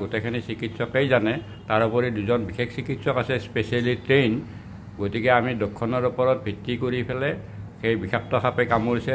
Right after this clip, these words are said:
নে অবিষাক্ত সাপে কামুৰিছে, সেইটো আমাৰ চিকিৎসাত ওলাই পৰে। আৰু দুধৰণৰ ৰোগীকে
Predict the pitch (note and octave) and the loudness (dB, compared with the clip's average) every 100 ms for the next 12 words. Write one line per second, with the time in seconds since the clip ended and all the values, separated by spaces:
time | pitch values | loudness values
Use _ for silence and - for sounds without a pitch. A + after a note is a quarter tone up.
0 | B2+ B2 A#2 - A2+ A2+ A2 C#3 - C3+ | 0 0 0 2 4 4 0 -2 -2 -2
1 | C3 A#2+ B2 A2+ G#2 G2+ F2+ D3 G3 - | -2 -2 0 2 2 -2 -2 -6 -6 -10
2 | - G#2+ G#2+ B2+ B2 A#2+ B2 B2 - - | -8 -2 0 4 4 4 2 0 -8 -12
3 | - - - - B2 B2+ - B2+ G#2+ A2 | -12 -14 -12 -6 -4 -4 0 0 2 4
4 | B2+ C3+ C#3 F3 F3 - - - G2+ A2 | 4 4 0 0 -4 -12 -16 -6 0 4
5 | A#2+ A#2+ A2+ - - E2 E2+ - - - | 4 4 2 -4 -12 -12 -14 -14 -16 -16
6 | - - - - B2 C3+ D3+ C#3+ D#3 D#3 | -16 -14 -10 -4 2 4 6 6 6 6
7 | D#3+ B2 C3 B2 | 4 4 -2 -2